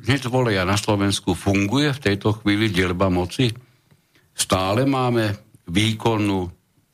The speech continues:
zákonodárnu a toho strážneho psa vo forme, vo forme, e, justície.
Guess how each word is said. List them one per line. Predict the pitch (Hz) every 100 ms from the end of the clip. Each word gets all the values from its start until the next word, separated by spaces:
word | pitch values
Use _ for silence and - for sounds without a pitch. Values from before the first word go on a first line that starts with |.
| _
zákonodárnu | 82 80 104 104 104 95 95 82 87 87 80 78 76 76 _ _ _ _ _ _ _ -
a | 76 73 73 _ _ _ _ -
toho | 90 87
strážneho | 82 - 87 85 85 78 76
psa | - 82
vo | 82
forme, | - 82 76 76 67 - _
vo | 82 80
forme, | - 80 78 76 71 - - 82
e, | 76 76 73 73 69 - - - 85
justície. | 95 - 87 - 85